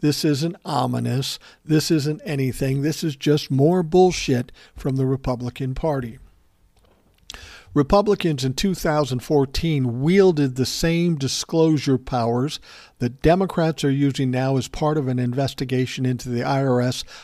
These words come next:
allegedly mistreating conservative groups seeking tax-exempt status. Republicans wound up publishing private tax information related to some of the organization as an attachment to a letter urging the Justice Department to prosecute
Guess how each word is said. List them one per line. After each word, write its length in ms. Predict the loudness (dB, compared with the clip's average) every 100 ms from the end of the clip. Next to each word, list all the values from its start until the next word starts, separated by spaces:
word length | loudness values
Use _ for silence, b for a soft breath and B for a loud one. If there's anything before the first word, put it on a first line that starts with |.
| B
allegedly 680 | 0 2 2 2 0 0 0
mistreating 760 | 0 -2 -4 -4 -2 0 -2
conservative 760 | -4 -6 -4 -2 0 0 -4 -4
groups 320 | -2 -2 -4
seeking 540 | -6 -4 -2 -4 -4 B B B 4
tax-exempt 840 | 4 4 -2 -4 -4 -2 -2 -2
status. 720 | -4 -6 0 0 0 -6 -12 -14 B B B B 2
Republicans 720 | 2 4 2 2 0 -2 0
wound 320 | 0 2 2
up 200 | 0 -2 _ _ 0
publishing 640 | 2 2 0 0 -2 -4
private 560 | -4 -2 0 -2 -2 0
tax 400 | 0 0 -2 -4
information 720 | -2 -2 -2 -2 -4 -4 -6 B B B -2
related 400 | 2 2 2 -2
to 80 | -2
some 260 | 0 0
of 80 | 2
the 100 | 2
organization 800 | 2 0 -2 -2 -2 -2 -4 -4
as 220 | -2 -2
an 80 | -4
attachment 640 | -2 0 0 -2 -4 -4
to 160 | -2 -2
a 20 |
letter 380 | 2 2 2 -2 B B -14 0
urging 440 | 2 2 2 -2
the 100 | -2
Justice 500 | 0 0 0 -4 -8
Department 600 | -8 -10 -6 -6 -6 -10
to 120 | -10 -12
prosecute 880 | -6 -2 -2 -4 -8 -6 -6 -6